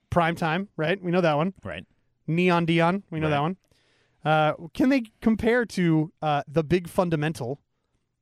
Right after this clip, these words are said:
Speaker 1: Groundhog Day, and Old Man Riverwalk? <laughs>
Speaker 2: But does someone really, I mean, like, he's walking out like, "The Big Fundamental."
Speaker 1: He's not.
Speaker 2: It's on paper, dude. It's,
Speaker 1: He's
Speaker 2: it's
Speaker 1: not.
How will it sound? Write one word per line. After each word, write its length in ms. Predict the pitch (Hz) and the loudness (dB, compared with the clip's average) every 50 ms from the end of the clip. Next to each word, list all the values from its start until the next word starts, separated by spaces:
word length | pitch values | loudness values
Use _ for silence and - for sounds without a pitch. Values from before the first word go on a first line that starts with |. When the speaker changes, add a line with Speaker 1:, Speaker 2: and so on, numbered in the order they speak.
| _ _ - | _ _ -4
Speaker 1:
Groundhog 540 | - 175 175 196 226 220 156 156 143 139 123 | 0 2 2 4 2 2 0 0 -2 -2 0
Day, 360 | - 143 127 131 135 135 - _ _ _ _ _ - | -2 -2 -2 -2 -4 -6 -8 _ _ _ _ _ -6
and 140 | 170 165 - - | -6 -4 0 2
Old 240 | 208 214 180 160 160 | 2 2 2 2 0
Man 180 | 165 156 151 | 0 0 2
Riverwalk? 460 | 139 143 143 135 123 113 113 110 110 - - | 0 0 -2 -2 -4 -6 -6 -8 -10 -12 -16
<laughs> 40 | - - - - _ _ _ _ _ _ _ _ _ - - 403 - - - | -20 -20 -20 -20 _ _ _ _ _ _ _ _ _ -6 -4 -4 -4 -2 -2
Speaker 2:
But 140 | - 202 196 | -2 -2 -2
does 160 | - 208 180 | -4 -8 -10
someone 480 | - - 226 233 254 262 226 165 123 113 | -8 -8 -8 -8 -8 -10 -8 -8 -6 -4
really, 560 | 120 123 123 127 131 131 131 135 135 131 - _ - - - _ _ - 330 - _ _ - 339 - - | -4 -4 -4 -6 -6 -6 -6 -6 -8 -8 -12 _ -20 -20 -20 _ _ -18 -18 -18 _ _ -16 -14 -10 -8
I 100 | 135 135 | -8 -6
mean, 160 | 135 135 131 | -6 -6 -6
like, 160 | 123 117 110 | -6 -8 -8
he's 140 | 120 143 120 | -8 -8 -6
walking 300 | 123 131 135 127 131 127 | -4 -2 -2 -2 -4 -6
out 140 | 127 120 117 | -8 -6 -6
like, 240 | 120 117 117 113 | -6 -6 -6 -2
"The 180 | 117 131 139 139 | 0 0 0 0
Big 320 | 135 135 139 147 156 147 | 0 -2 -2 -2 -2 -4
Fundamental." 880 | - - 156 151 151 156 147 165 165 175 180 185 180 175 151 - 147 127 | -6 -6 -4 -4 -4 -4 -4 -6 -6 -6 -6 -6 -8 -8 -6 -4 2 4
Speaker 1:
He's 400 | 254 294 330 339 320 254 185 170 | 6 8 8 8 6 6 2 0
not. 220 | 151 139 135 143 | -4 -2 -2 -4
Speaker 2:
It's 120 | 156 - - _ | -6 -8 -12 _
on 180 | - 185 202 202 | -8 -8 -8 -8
paper, 560 | - 135 165 196 214 226 226 - 175 123 101 92 | -10 -12 -10 -10 -10 -10 -8 -6 -4 -4 -4 -4
dude. 180 | 90 101 117 | -6 -8 -8
It's, 160 | 139 156 135 | -8 -6 -4
Speaker 1:
He's 200 | 175 220 247 247 226 | 0 2 2 2 0
Speaker 2:
it's 80 | - | -2
Speaker 1:
not. 260 | 180 135 113 117 131 | -6 -8 -8 -10 -14